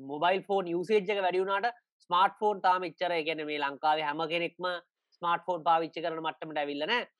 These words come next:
කොහොම වුණත් ඔය කාරණා දෙකම බලන්න ඕන කියලා තමයි මට හිතෙන්නේ. අනිත් පැත්තෙන් මම හිතන්නේ පත්-, පුද්-, මේ ප-, පොදු ප්‍රවාහනයේ තියෙන ප්‍රධානම ප්‍රශ්නේ තමයි අපේ දුම්රිය සේවය අර අපි කියනවා වගේ තාම මේ අර සුද්ද දාපු දුම්රිය තමයි තියෙන්නේ. එකක්. දෙවැනි එක තමයි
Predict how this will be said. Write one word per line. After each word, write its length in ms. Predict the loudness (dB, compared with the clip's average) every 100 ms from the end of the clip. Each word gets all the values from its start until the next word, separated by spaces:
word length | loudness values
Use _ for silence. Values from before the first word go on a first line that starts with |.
| _ 0
කොහොම 120 | 2
වුණත් 200 | 4 0
ඔය 160 | 2 4 6
කාරණා 480 | 8 8 6 0
දෙකම 300 | 0 0 0
බලන්න 320 | 4 4 4 0
ඕන 120 | -2
කියලා 220 | -4 -4
තමයි 140 | -4
මට 160 | -4 -4
හිතෙන්නේ. 360 | -4 -4 -4 -4
අනිත් 220 | -4 -8 -14 _
පැත්තෙන් 380 | -2 -2 0 -2 -4 _
මම 120 | _ -2
හිතන්නේ 300 | 0 -2 0
පත්-, 220 | 0 0
පුද්-, 240 | -10 -10
මේ 180 | -8 -8
ප-, 320 | -4 -4 -4 -6
පොදු 240 | -6 -4
ප්‍රවාහනයේ 500 | 0 2 2 2 -2
තියෙන 200 | -4 -4
ප්‍රධානම 440 | -2 2 2 2
ප්‍රශ්නේ 320 | 0 -2 -2 -8
තමයි 260 | -6 -6 -8 _ _ _
අපේ 220 | -2 -2
දුම්රිය 420 | -2 -2 0 0
සේවය 260 | 0 0 2
අර 100 | 2
අපි 180 | 2 0
කියනවා 340 | -4 -2 -2
වගේ 200 | -4 -4
තාම 380 | 2 4 4 2
මේ 180 | -4 -6
අර 140 | -6
සුද්ද 320 | -8 -10 -4 -2
දාපු 380 | 4 4 2
දුම්රිය 340 | -4 -6 -4 -2
තමයි 260 | -2 -4
තියෙන්නේ. 380 | -4 -4 -4 -6
එකක්. 140 | -2 0 0 -4 _ _ _ _
දෙවැනි 320 | 0 2 2
එක 120 | 2 2
තමයි 340 | 0 0 -4